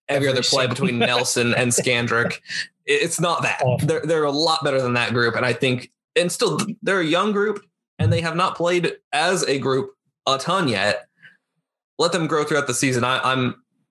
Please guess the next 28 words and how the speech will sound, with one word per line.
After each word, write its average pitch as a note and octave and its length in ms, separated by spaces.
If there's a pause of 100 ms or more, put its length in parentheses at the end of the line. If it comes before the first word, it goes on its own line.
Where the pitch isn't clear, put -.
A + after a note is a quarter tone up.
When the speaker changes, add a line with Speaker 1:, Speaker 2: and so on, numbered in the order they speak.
(300)
Speaker 1:
hopefully, C#3+ 840
I, C#3+ 100
I'm C#3+ 440
confident D#3 520
in C3+ 140
their B2+ 220
ability. A#2+ 500 (280)
Hopefully D3 320
that'll C3 180
actually A#2+ 300
come A#2 180
through. B2 260 (140)
Very B3 140
excited F3 240
for D#3+ 100
Willie C#3+ 220
Gay. C#3 260 (420)
Do G#3+ 80
you A#3 60
think A#3 160
this G3 100
defense G3 400
does, D#3 360
in D#3+ 160
fact, E3 500 (680)
do C#3+ 680 (340)
what D#3 360
they C#3 400